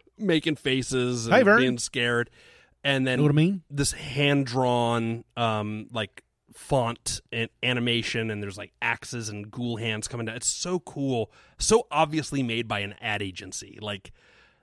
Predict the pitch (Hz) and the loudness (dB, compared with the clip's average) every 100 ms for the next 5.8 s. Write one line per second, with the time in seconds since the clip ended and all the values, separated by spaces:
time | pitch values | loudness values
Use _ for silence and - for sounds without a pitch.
0 | _ - - _ - 147 160 - - _ | _ -20 -20 _ -10 2 2 2 -6 _
1 | - _ - 160 160 143 - - 220 226 | -20 _ -2 0 2 0 -2 -2 0 2
2 | 220 175 165 143 147 156 147 151 139 - | 2 2 2 0 0 0 0 0 -2 0
3 | 151 135 - 147 143 139 - - 123 110 | -2 -2 -4 -4 -4 -6 -6 -4 -4 -4
4 | - - 131 127 131 117 110 - 127 131 | -8 -10 -8 -8 -8 -8 -8 -6 -4 -4
5 | - 147 143 143 139 143 147 | -2 0 0 0 0 0 -4